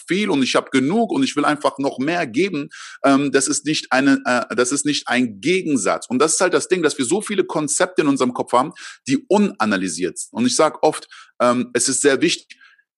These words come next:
sich bewusst zu sein. Ja, Selbstbewusstsein bedeutet sich seiner selbst bewusst sein, erstens. Zweitens, ähm, dass man auch viel aufschreibt.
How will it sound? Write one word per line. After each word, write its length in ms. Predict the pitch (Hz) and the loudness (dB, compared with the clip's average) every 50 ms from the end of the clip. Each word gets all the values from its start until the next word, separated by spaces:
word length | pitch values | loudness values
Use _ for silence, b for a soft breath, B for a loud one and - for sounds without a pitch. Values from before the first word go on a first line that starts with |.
| _ _ _ _ | _ _ _ _
sich 240 | - 107 135 - - | -6 -6 -4 -4 0
bewusst 500 | 131 131 110 107 135 139 127 - 139 - | -2 -2 0 4 2 4 4 2 0 -2
zu 120 | - 127 | -2 -4
sein. 340 | 113 107 110 107 117 139 202 - _ _ _ _ _ _ _ _ _ _ _ _ _ - _ | -2 0 0 0 0 -2 -6 -14 _ _ _ _ _ _ _ _ _ _ _ _ _ -6 _
Ja, 280 | 101 117 139 143 - _ _ _ _ | -2 0 0 -2 -8 _ _ _ _
Selbstbewusstsein 1160 | 175 - - 165 185 185 - - - - - - 175 - - - - 127 123 131 147 160 - _ _ _ _ _ _ | -2 4 4 4 4 4 -2 0 0 2 4 6 4 4 4 0 2 2 2 2 0 -4 -10 _ _ _ _ _ _
bedeutet 360 | 107 110 143 143 139 123 104 | 2 4 6 6 4 2 -4
sich 120 | 139 135 | -4 0
seiner 220 | - 127 127 127 120 | 2 2 2 2 2
selbst 260 | 98 110 107 104 - | 2 0 0 0 -4
bewusst 340 | - 98 95 98 - - - | -8 -4 -4 -4 -4 -4 -6
sein, 200 | - 82 80 - _ | -6 -6 -6 -8 _
erstens. 460 | - 101 90 - - - 78 - - - | -6 -6 -6 -6 -6 -10 -8 -12 -10 -2
Zweitens, 600 | - 135 131 127 127 - 143 147 151 147 - B B B B B B - | 2 4 4 4 4 0 -6 -8 -8 -8 -10 B B B B B B 2
ähm, 340 | 123 123 120 123 123 - _ | 2 2 2 -2 -8 -10 _
dass 180 | - 135 135 - | 0 0 0 2
man 220 | 135 127 127 117 - _ _ _ | 0 0 0 0 -6 _ _ _
auch 160 | - 123 - | -4 -4 -4
viel 340 | - - - 196 202 190 - | -6 -8 -6 -4 -4 -4 -2
aufschreibt. 600 | - 135 135 - - - - - 87 80 - - | 0 0 0 0 -2 -6 -4 -4 -6 -6 -6 -12